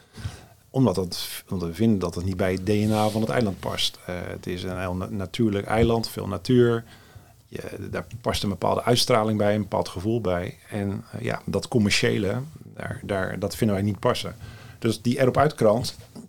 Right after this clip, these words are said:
daar is het, eh, zijn ook tachtig ondernemers bij betrokken, ook dit jaar weer. Die daar dan ook nog een bijdrage aan leveren. Maar het zijn allemaal,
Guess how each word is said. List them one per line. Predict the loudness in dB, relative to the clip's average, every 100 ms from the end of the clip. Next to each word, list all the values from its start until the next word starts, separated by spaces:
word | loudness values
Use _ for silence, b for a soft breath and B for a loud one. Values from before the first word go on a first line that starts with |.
| -2
daar | 0 2
is | 0
het, | -2 -6 -12 -8
eh, | -4 -2 -2 -2
zijn | 0 4 4
ook | 2
tachtig | 0 0 0
ondernemers | 0 2 4 2 2
bij | 2 2
betrokken, | 0 -4 -4 -6
ook | -6
dit | -2 -2
jaar | 0 0
weer. | 0 -4 -8 -14 B B B B B -8
Die | -6
daar | -4
dan | -4 -2
ook | -2
nog | -2
een |
bijdrage | 2 4 6 4 4 -2
aan | -4
leveren. | -4 -4 -6 -6 -4
Maar | -2
het | 0
zijn | 2
allemaal, | 2 2 2 2 -2